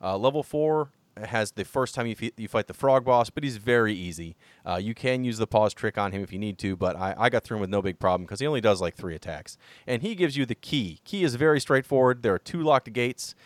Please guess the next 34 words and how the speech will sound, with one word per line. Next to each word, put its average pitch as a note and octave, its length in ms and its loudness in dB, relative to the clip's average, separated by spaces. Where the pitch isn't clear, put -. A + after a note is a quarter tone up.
at G#2 140 -2
the G2+ 80 -2
very A2 240 2
start A#2 200 2
of A2 40 0
that G#2+ 140 2
level, G#2+ 320 0
and F#2 160 -6
you F2+ 60 -6
get G#2 140 -2
to G2 80 -10
go G#2+ 180 2
and F#2 100 -2
use C#3 220 -2
your C#3 140 -4
key C#3 180 -2
to B2 100 2
unlock A#2 300 -2
those A2 200 -2
gates, G#2 380 -6
and G2+ 220 -4
you G2+ 80 -4
go G#2 140 2
right G#2 260 2
to G2 100 -6
level F2+ 240 0
five. E2+ 600 -8
Level G3 440 0
five C#3+ 540 2
is G#2 180 -4
a G#2+ 80 -2
fully E3+ 340 -2
underwater D3 480 2
level, B2 400 2